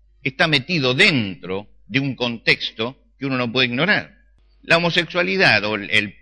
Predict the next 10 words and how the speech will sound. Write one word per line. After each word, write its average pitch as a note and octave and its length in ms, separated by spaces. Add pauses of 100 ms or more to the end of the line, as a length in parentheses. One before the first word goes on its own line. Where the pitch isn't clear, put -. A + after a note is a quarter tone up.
(160)
pedido E3+ 400
de D3 60
legalización A2 1000
que F#2 100
se F#2+ 80
está G#2 140
haciendo E2+ 500
del F#2+ 140
matrimonio A2+ 560
homosexual A#2+ 720